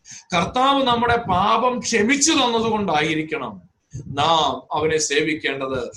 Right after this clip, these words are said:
കുറ്റബോധം കൊണ്ടാകരുത്. പല ആളുകളും ദൈവത്തിനു വേണ്ടി പല കാര്യങ്ങളും ചെയ്യുന്നതിന്റെ കാരണം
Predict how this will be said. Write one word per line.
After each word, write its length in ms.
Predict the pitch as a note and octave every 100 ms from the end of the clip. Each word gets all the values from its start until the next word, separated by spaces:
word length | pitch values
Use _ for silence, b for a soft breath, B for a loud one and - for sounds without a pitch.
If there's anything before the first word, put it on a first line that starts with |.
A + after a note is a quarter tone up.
| - -
കുറ്റബോധം 800 | C3 - - F#3 F3 F3 F3 E3+
കൊണ്ടാകരുത്. 520 | D#3+ D3 C3 C3 F#2+ - _ B B A3+
പല 220 | C4 B3+
ആളുകളും 460 | G#3+ A#3 A#3+ A#3
ദൈവത്തിനു 500 | G3+ F#3 A3+ A#3 A#3
വേണ്ടി 320 | G#3 G3+ G3+ -
പല 260 | E3 F#3+ G3
കാര്യങ്ങളും 440 | F3+ F#3 F#3+ F#3+
ചെയ്യുന്നതിന്റെ 640 | F3+ D#3 F#3+ F3 E3+ F3
കാരണം 680 | F#3 - C3+ D3 D#3+ - A2